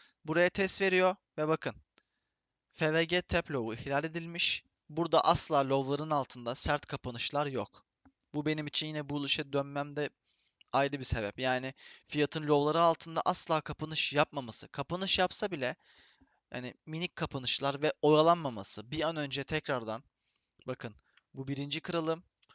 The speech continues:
Tekrardan bir manipülasyon, breaker. Aynı zamanda burada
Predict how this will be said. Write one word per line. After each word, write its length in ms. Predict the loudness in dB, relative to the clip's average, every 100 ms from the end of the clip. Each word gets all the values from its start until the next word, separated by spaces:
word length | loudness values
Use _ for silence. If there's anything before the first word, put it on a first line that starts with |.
| _ _ _
Tekrardan 600 | -4 -4 0 -2 -2 -6
bir 80 | -8
manipülasyon, 800 | -10 -10 -10 -8 -6 -4 -4 -6 -10 _
breaker. 520 | -10 -8 -8 -14 -12 -4
Aynı 280 | -2 -2
zamanda 400 | -6 -8 -10 -12
burada 200 | -12 -14